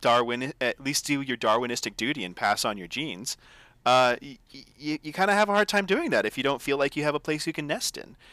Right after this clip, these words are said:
So there's a, there's a big old worker shortage right now. Funny how that works. It's happening across the world. And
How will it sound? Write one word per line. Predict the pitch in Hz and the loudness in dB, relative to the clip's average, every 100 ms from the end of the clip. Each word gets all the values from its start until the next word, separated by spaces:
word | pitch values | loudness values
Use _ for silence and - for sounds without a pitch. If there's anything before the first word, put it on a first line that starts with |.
| - - - | -20 -14 -2
So | - 156 147 - | 4 6 6 4
there's | 139 139 135 | 4 4 4
a, | 123 | 2
there's | - 123 120 | 2 -2 -2
a | - _ 123 | -4 _ -10
big | - 92 98 | -4 -2 2
old | 101 120 - | 2 0 -2
worker | 147 294 - 139 | 0 0 0 -2
shortage | - 98 80 - | 0 0 -2 -4
right | 82 87 | -4 -4
now. | 73 - - _ _ - | -8 -10 -16 _ _ -12
Funny | - 95 110 | -6 -4 0
how | 139 | 0
that | 202 254 | 2 0
works. | 110 82 - - | -2 -2 -2 -2
It's | - | -2
happening | 98 92 120 117 | -2 -2 -4 -4
across | - 135 - | 2 2 0
the | 151 | -8
world. | 208 254 78 - - - - - - | -6 -6 -6 -10 -20 -20 -20 -12 0
And | 127 127 131 127 | 4 4 4 0